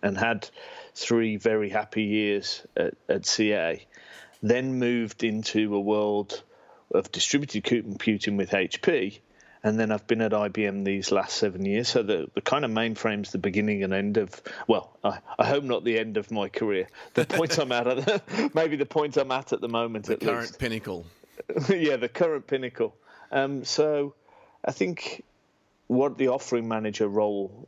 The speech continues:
Speaker 1: means within I B M is you're really that owner of the business for that particular offering. There's lots of people in I B M who get up, who think about lots of different things. Um, we've got obviously our senior leadership team who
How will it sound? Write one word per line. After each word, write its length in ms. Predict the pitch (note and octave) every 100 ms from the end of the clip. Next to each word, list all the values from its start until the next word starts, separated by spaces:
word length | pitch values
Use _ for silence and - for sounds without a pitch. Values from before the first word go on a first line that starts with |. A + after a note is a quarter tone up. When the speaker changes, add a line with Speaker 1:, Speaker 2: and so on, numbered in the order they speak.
| _
Speaker 1:
means 420 | A2+ G#2+ G#2+ G2+
within 320 | G#2 G2 G2+ G2+
I 160 | G2
B 200 | F#2 G#2
M 200 | A2 G#2+
is 180 | G2+ - - - -
you're 120 | A2+
really 220 | D#3 F#3
that 200 | B2+ - _
owner 540 | - A#2 B2+ A#2 A2+ A2
of 180 | G#2 -
the 100 | G2
business 580 | G2 F2+ - A2 -
for 260 | - - A2
that 220 | G2 -
particular 720 | - - - B2 - A#2 G#2 G2+
offering. 580 | - - - A2 A2 - - - -
There's 140 | A2+ A2
lots 240 | G#2+ -
of 60 | A2
people 260 | A#2 G#2+
in 120 | G#2+
I 160 | A2 G#2+
B 180 | G#2 G2+
M 140 | G2
who 100 | G2
get 220 | F#2 G#2
up, 180 | G2+ -
who 120 | G#2
think 320 | F2+ G#2 G#2 F#2+
about 240 | G2+ -
lots 400 | F#2+ G#2 - -
of 60 | G2+
different 380 | G2+ G#2+ D2
things. 540 | - G2+ G2+ G2 G2 - - - - - - -
Um, 280 | F#2+ F2+ F#2
we've 220 | F#2+ G2
got 200 | G#2+ F#2+ - _ -
obviously 340 | F#2+ F#2+ G2
our 120 | F#2 F2+
senior 340 | A2+ G2 F#2+
leadership 560 | G2 A#2 A#2+ - B2 -
team 300 | A#2 A2
who 120 | G#2+